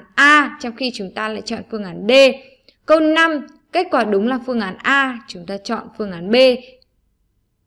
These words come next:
Với đề trắc nghiệm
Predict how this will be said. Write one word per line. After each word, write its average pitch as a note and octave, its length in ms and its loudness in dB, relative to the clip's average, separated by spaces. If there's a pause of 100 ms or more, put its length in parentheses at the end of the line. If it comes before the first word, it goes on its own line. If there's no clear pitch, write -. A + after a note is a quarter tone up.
(3750)
Với C#4 140 8
đề F4+ 160 6
trắc G4 180 0
nghiệm G4 260 2